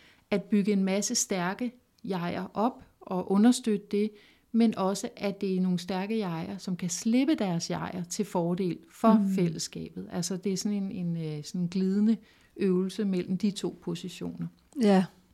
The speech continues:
Speaker 1: Så
Speaker 2: Jeg, jeg får sådan lidt et billede af, at man kan have mange rigtig, rigtig dygtige soldater, men hvis de ikke kan arbejde sammen i en hær og være en samlet organisme, så er det, så er det værdiløst også. Så der skal være begge dele, ikke?
Speaker 1: Ja,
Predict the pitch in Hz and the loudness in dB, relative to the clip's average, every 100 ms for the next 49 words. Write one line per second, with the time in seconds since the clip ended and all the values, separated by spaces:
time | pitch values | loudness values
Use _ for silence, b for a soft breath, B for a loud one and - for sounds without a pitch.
0 | _ B B B - 208 - 180 190 180 | _ B B B 4 4 6 4 4 4
1 | 196 185 180 185 185 190 208 196 170 131 | 6 6 6 6 6 8 8 6 6 4
2 | 160 - 175 160 170 175 165 160 170 208 | 0 0 2 4 6 6 6 4 6 4
3 | 214 220 190 185 190 175 185 175 180 - | 2 2 4 4 4 4 4 4 2 4
4 | 190 - 180 175 226 214 175 - B B | 2 2 -2 0 0 2 -2 -2 B B
5 | B B - 190 170 180 175 - 226 254 | B B 2 6 6 4 0 2 0 2
6 | - 170 165 156 156 - - 175 175 - | 0 0 2 0 2 2 2 2 0 2
7 | 185 156 151 147 170 - 175 - 165 151 | 4 6 6 4 2 2 -2 2 2 4
8 | 170 156 151 - - 160 170 175 156 147 | 4 4 4 2 0 2 6 6 6 4
9 | 165 160 - 175 170 170 175 - 180 175 | 4 4 4 4 4 2 -2 2 4 2
10 | 170 - - 175 170 160 196 196 185 170 | 0 -4 2 4 4 2 2 4 4 2
11 | - 143 147 - 170 165 - 180 196 196 | -2 -2 0 -2 0 0 2 4 2 4
12 | 190 196 - 160 160 170 202 254 | 2 2 0 0 2 2 2 2